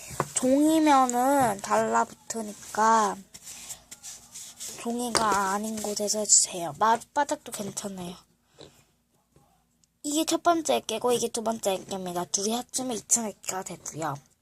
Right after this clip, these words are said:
얘는 지금 아까 이게 팍팍팍 만졌다가 아까 그렇게 될 위험이 많아요. 스머프가 될 위험이 많아요.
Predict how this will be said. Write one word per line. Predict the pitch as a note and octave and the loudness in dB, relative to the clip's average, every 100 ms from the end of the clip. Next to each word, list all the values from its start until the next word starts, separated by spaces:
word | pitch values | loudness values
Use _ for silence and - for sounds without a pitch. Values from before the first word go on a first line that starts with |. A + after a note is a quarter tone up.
| _ _ - - - - _ _ _ _ - - - - _ _ _ _ _ _ _ _ - A#3 | _ _ -20 -20 -20 -20 _ _ _ _ -20 -20 -20 -20 _ _ _ _ _ _ _ _ -16 -6
얘는 | A#3 G#3+ A3 C4 B3 | 0 0 0 -2 0
지금 | - A3+ A#3 F3+ - - - - - | 2 2 0 -4 -8 -16 -16 -16 -2
아까 | A3+ A3+ - _ - C4+ C#4+ - - - - - _ _ _ _ - - _ - | 0 0 -8 _ 0 4 4 4 -20 -20 -20 -20 _ _ _ _ -20 -20 _ -2
이게 | C#4 | 0
팍팍팍 | C4+ D#4+ - C#4+ D4+ | 2 0 -2 -4 -2
만졌다가 | B3+ A3 A3 - A#3 A3+ A3+ A#3+ A#3+ G3+ - _ - - - | 0 -2 -4 -2 -2 4 6 8 8 6 0 _ -20 -20 -6
아까 | A#3 - C#4+ C#4+ - _ - - | -6 -2 -2 -2 -6 _ -16 -6
그렇게 | B3+ B3 - C#4 | -4 -2 2 2
될 | B3+ A#3+ | 4 2
위험이 | A3+ A#3+ A#3+ A3+ | 2 2 2 2
많아요. | G#3+ A3 A3+ A3 G#3+ A3+ A#3 G#3+ G#3 - - - - - - - - - - - - - - | 2 4 4 2 2 4 4 2 -4 -14 -18 -18 -20 -20 -20 -20 -20 -16 -14 -14 -20 -20 -8
스머프가 | - C#4+ D4+ D4+ D4+ C4 | -2 2 2 2 2 4
될 | B3 A#3 | 2 0
위험이 | A3+ A3 A3 | 0 -2 -2
많아요. | A3 G#3 G#3+ G#3+ C4 A#3+ | -2 -2 0 4 4 4